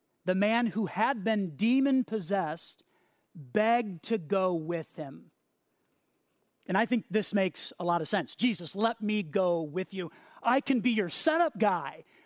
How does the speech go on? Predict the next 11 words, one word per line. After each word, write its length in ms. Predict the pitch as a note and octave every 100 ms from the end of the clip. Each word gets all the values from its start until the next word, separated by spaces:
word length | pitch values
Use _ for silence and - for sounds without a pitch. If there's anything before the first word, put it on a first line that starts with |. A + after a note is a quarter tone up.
| _
before 360 | G3 - B3+ A#3
you 200 | G#3+ A3
give 280 | F3+ G#3+ F#3
your 300 | G#3+ G3+ F3+
big 280 | D3+ E3+ D3
talks." 640 | C4 C4 - - - - _ _ _ _ _ _ _ _ _ _ _ _ _ _ _ _ _ _ _ _ _ -
Verse 220 | F3+ F#3+
nineteen, 480 | G3+ G3 A#3+ F#3+ - _ _ _ _ _ _ _ _ _ _ _ -
"But 120 | F#3
Jesus 480 | C#3 G#3 C4+ G#3+ G#3+
said, 480 | B3 F#3+ F3+ G3